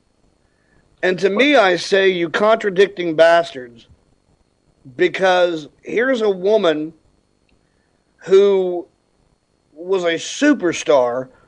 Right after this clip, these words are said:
in the W W E, one of their main attractions when she debuted.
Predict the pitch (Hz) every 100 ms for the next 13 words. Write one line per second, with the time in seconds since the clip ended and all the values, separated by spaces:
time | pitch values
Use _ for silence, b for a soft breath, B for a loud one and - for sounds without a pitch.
0 | b b b _ - 190 185 185 190 180
1 | 175 170 156 156 147 151 156 208 196 180
2 | 175 190 269 302 214 - 226 262 254 -
3 | 180 165 175 151 180 160 151 147 135 131
4 | 147